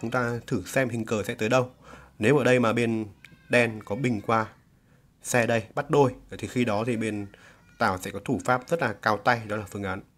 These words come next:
binh năm tiến một. Các bạn nhìn thấy hình cờ nếu mà bình xe để bắt đôi, bắt tốt ấy, à, thì, à, cái vị trí xe để vô tình đứng vào chân tượng thì chắc chắn sẽ là một hình cờ rất kém rồi. Ăn tượng lên thì bên đỏ sẽ có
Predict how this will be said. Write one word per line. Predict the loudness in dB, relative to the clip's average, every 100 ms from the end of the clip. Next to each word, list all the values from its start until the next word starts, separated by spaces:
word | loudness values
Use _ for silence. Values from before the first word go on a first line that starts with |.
| _
binh | -4 -2
năm | -2
tiến | 0
một. | 0 0 -4 _ _ _ _ _ _ _ _ _ _ _ -20 -20 -20 -20 -2
Các | 2
bạn | 4
nhìn | 4
thấy | 2 2
hình | 2
cờ | 2 2 2 0
nếu | 0
mà | 0
bình | -2 2
xe | 2
để | 2
bắt | -2 2
đôi, | 2
bắt | 2 -2
tốt | -2 -2
ấy, | -6 -14 -14 -14 _ -20 -20 -20 -6
à, | -4
thì, | 0 0 0
à, | -2 -4 -8 -12 -14 -14 -14 -16 -20 -8
cái | -2
vị | -2 -2
trí | -4
xe | 2 2 2
để |
vô | 2 0
tình | 0 -2
đứng | -2 -2
vào | -2
chân | -2 -4
tượng | -4 -4 -10 _ _ -20 -20 _ _ _ _ _ _ _ _ _ -20 -12
thì | -6
chắc | -2
chắn | 0 0 -2
sẽ | -2
là | -4
một | -6
hình | -6
cờ | -2
rất | -2 2
kém | 2 2
rồi. | 0 -4 -8 _ -8
Ăn | -6
tượng | -4 -4
lên | -4 -4
thì | -6
bên | -6 -6 -8 -12 -20 -20 _ -4
đỏ | -4 -6
sẽ | -10
có | -10